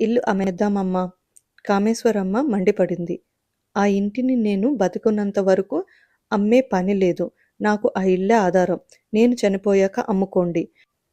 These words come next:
అప్పుడు కాగితాలు మీకు వచ్చే ఏర్పాటు చేశాను," అంది. తల్లి చెప్పింది అర్థం కాలేదు కొడుకులకు. "ఆమె చనిపోయాక ఇంటి కాగితాలు తమ దగ్గరకు ఎక్కడి నుంచి వస్తాయి?" అని తలలు బాదుకున్నారు.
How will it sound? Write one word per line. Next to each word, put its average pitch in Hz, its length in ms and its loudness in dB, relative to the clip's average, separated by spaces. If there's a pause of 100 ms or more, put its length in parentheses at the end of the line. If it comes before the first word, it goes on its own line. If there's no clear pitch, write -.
(260)
అప్పుడు 262 260 -2
కాగితాలు 208 560 -2
మీకు 214 320 -4
వచ్చే 190 460 -2
ఏర్పాటు 185 400 -4 (100)
చేశాను," 180 380 -6 (140)
అంది. 165 320 -10 (920)
తల్లి 226 320 -2
చెప్పింది 202 540 -6
అర్థం 214 300 -4
కాలేదు 175 420 -4
కొడుకులకు. 180 680 -6 (340)
"ఆమె 214 200 -2 (120)
చనిపోయాక 240 520 -4 (120)
ఇంటి 208 180 -4
కాగితాలు 226 540 -4
తమ 220 220 -4
దగ్గరకు 214 560 -4 (380)
ఎక్కడి 240 360 -2
నుంచి 254 260 -4
వస్తాయి?" 220 760 -4 (340)
అని 220 220 -2
తలలు 196 400 0
బాదుకున్నారు. 175 720 -4